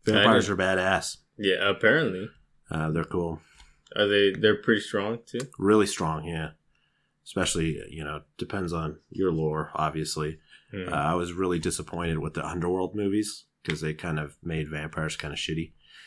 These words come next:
Speaker 1: I know a lot of
Speaker 2: Hmm.
Speaker 1: people will be mad at that statement 'cause it's, like, a popular
Speaker 2: Hmm.
Speaker 1: movie.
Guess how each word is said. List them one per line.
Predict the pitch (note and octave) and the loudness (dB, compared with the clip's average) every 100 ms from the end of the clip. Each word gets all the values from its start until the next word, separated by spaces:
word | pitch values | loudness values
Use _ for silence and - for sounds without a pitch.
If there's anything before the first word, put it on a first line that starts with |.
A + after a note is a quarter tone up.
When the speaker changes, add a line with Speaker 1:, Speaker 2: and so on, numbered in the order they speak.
| - - - | -16 -12 -6
Speaker 1:
I | F2 | -2
know | E2 | -2
a | |
lot | D#2+ D2+ | 0 -2
of | - | -4
Speaker 2:
Hmm. | |
Speaker 1:
people | D2 D#2+ | -8 -6
will | D2+ | -6
be | D#2 | -6
mad | D#2 D2+ D#2 | -6 -6 -6
at | D#2 | -6
that | E2+ | -8
statement | - F#2 F2 F#2 - | -4 -4 -4 -6 -10
'cause | - D#2 | -12 -12
it's, | D2 - | -10 -10
like, | D2 | -10
a | |
popular | - D2 D2 D#2+ E2 D#2+ D#2 | -4 -4 -2 -2 -2 -2 -4
Speaker 2:
Hmm. | - | -4
Speaker 1:
movie. | F2+ A#2 C#3 | -2 -2 -4